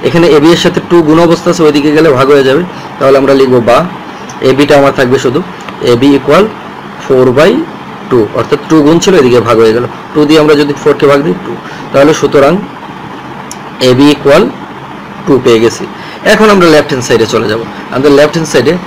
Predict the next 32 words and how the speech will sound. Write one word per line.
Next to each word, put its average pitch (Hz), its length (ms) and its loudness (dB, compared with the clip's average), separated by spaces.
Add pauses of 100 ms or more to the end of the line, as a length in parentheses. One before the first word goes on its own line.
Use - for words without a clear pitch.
(360)
আমার, 127 220 2
যেহেতু 143 280 2
আমাদের 143 200 4
left 131 160 2
hand 139 140 -2
সাইডের 139 240 2
এ 127 80 2
স্কয়ার 139 220 -2
প্লাস 135 200 0
বি 127 100 0
স্কয়ার 143 220 2 (180)
এবং 123 120 -2 (120)
এবি 131 180 4
এর 139 120 2
মান 131 160 2
বের 131 140 2
হয়ে 123 140 2
গেছে, 147 220 -2
তাহলে 123 220 2
আমাদের 117 180 0 (160)
এখন, 127 180 -2
উম, - 520 -10 (220)
হয়ে 123 200 2
যাবে। 123 220 2
তো - 80 -6
আমরা 120 140 0 (140)
left 127 140 -2
hand 127 160 -4
side 139 180 0
নিচ্ছি, 127 220 -4 (1600)
left 127 280 2 (300)
hand 131 260 -2